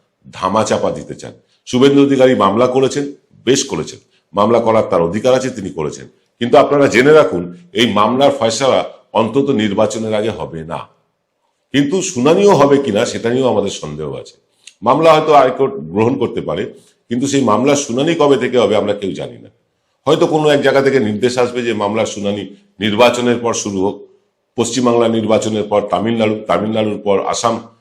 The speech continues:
এসব বিভিন্ন নির্বাচন শেষ হয়ে গেলে তারপরে শুরু হোক, এরকমও হতে পারে। কোনো একটা জায়গা থেকে নির্দেশ এলো হয়তো, এরকম তো আমরা আগেও দেখেছি।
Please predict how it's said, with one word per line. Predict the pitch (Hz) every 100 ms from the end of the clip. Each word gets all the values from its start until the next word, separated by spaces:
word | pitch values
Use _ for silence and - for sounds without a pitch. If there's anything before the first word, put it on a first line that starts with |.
| _ _
এসব | - 127 107
বিভিন্ন | 117 139 143
নির্বাচন | 127 113 120 120 123
শেষ | - 107 117
হয়ে | 113
গেলে | 113 107
তারপরে | 98 98 95 127
শুরু | 123 113 92
হোক, | 95 - _ _ _
এরকমও | 104 143 165
হতে | 117 82
পারে। | 78 - - _ _
কোনো | 147
একটা | 135 127
জায়গা | 117 110
থেকে | 107 101
নির্দেশ | 92 92 92 82
এলো | 76 71
হয়তো, | 67 - - _ _
এরকম | 92 104 107
তো | 107
আমরা | 101 98
আগেও | 101 113
দেখেছি। | 107 113 135 110